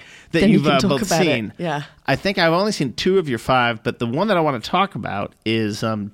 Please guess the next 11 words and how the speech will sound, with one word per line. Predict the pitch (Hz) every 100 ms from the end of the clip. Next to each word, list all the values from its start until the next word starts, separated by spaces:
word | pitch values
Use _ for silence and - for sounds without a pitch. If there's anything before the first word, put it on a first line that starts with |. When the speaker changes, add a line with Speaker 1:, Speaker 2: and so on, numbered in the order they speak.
| -
Speaker 1:
Deer | 262 294
Hunter, | 135 - -
'cause | 117
I | 143
thought | 147 170
that | 175
was | -
a | 123
really | 123 233 220 -
Speaker 2:
Mm. |
Speaker 1:
surprising, | 160 135 131 143 135 131 131 120 120